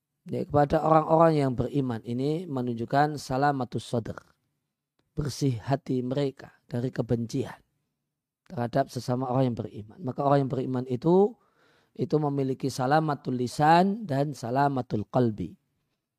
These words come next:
Eh, lisannya itu, eh, bersih dari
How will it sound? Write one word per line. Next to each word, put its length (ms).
Eh, 640
lisannya 680
itu, 600
eh, 440
bersih 560
dari 640